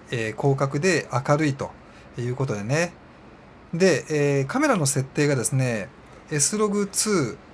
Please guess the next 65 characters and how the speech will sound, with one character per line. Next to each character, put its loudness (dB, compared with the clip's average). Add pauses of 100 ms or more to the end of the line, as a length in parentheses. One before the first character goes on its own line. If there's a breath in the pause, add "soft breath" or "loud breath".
(600)
ー -6
で 0
撮 -4
っ 2
て -8
い -2
ま -2
す。 0 (300)
で、 0
ま 6
あ、 4 (320 loud breath)
ア 6
ル 2
フ 2
ァ 4
セ 0
ブ -2
ン -2
エ 0
ス 0
ス -2
リ 0
ー -8
と 0
い 2
う -2
こ -4
と -4
な -2
ん -6
で、 0
ま -6
あ、 -6
四 0
ケ -2
ー 0
六 -4
十 -2
ピ -4
ー 0
で -6
ね、 -4 (180)
は -2
い、 -4 (140)
ヌ 0
ル 4
ヌ 4
ル 4
の 2 (420 loud breath)
映 -2
像 -2
を 0 (140)
ご -4
覧 -4 (140)
い -8
た -4
だ -4
い -8
て -8
お -6
り -8
ま -4
す。 2 (840)
は -2
い。 -8